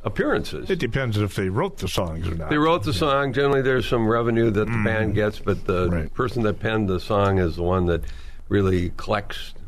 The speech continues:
Speaker 1: in
Speaker 2: Right.
Speaker 1: perpetuity.
Speaker 2: Yeah, but, uh,
Speaker 1: Essentially.
Speaker 2: you know,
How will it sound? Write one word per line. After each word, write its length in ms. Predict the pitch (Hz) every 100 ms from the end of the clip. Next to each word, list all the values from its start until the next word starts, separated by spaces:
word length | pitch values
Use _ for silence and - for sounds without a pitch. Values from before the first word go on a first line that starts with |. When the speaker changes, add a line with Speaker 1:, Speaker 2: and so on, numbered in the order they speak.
| -
Speaker 1:
in 60 | 110
Speaker 2:
Right. 100 | 95
Speaker 1:
perpetuity. 1200 | - 143 - - 92 - - 247 196 - - - -
Speaker 2:
Yeah, 220 | 80 73
but, 140 | 98 110 -
uh, 40 |
Speaker 1:
Essentially. 340 | 180 165 170 - - - -
Speaker 2:
you 100 | 185
know, 300 | 165 107 127